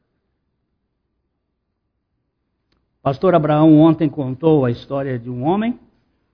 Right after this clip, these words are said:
é, e foi uma pessoa mu-, muito próxima dele lá em, em Miami,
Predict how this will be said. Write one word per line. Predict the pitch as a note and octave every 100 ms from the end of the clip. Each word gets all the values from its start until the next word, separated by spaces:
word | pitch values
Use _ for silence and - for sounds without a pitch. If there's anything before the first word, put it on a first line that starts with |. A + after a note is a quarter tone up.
| _ _ _ _ _ _ _ _ _
é, | B2+ B2 B2 B2 A#2 A#2 F2+ - _ _ _ _ _ _ _ _ _ _ _ _ _ _
e | B2+ B2 A#2+ A2+ A2 _ _ _ _ _ _ _ _ _ -
foi | A3+
uma | A3+
pessoa | G#3 - G#3+
mu-, | G3+ G3+ E3+ -
muito | G3+ G#3+
próxima | F#3 G#3+ A#3+ - F3+ D#3
dele | C3+ G3+ A#3 F3
lá | C#3+ E3 E3+
em, | D#3+ C3+ C3 _ _ _ _ _ _ _ _
em | C3
Miami, | B2 D#3+ B3+ A3+ C3+